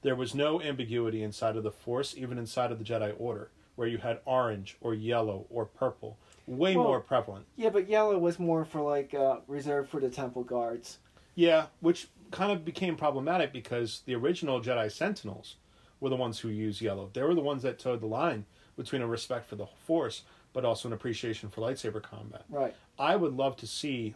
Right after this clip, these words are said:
Speaker 1: this game kind of explore more of that minutia, the, the nuances of the Jedi, of what it could be instead of what it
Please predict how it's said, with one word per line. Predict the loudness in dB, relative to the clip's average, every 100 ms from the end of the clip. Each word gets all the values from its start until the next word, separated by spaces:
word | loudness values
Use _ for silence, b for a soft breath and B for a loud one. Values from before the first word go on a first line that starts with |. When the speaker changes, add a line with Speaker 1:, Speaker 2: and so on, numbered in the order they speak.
| -4
Speaker 1:
this | -2 -2
game | -2 -4 -4
kind | -4 -4
of | -4
explore | -4 -6 -4 0 2 0 -2 b b b -4
more | 0 2
of | 2
that | 2 0 0 -6
minutia, | -6 -2 -2 -2 -4
the, | -4
the | -2 -2
nuances | 0 2 2 0 -4 -8 -6
of | -6
the |
Jedi, | -4 -4 -4 -8 -10 b b b b b
of | 2 2 2 2
what | 4
it | 2 -2
could | -4 -2
be | -2 -4 -4
instead | -8 -6 -2 0
of | -2 -4
what | 0
it | 0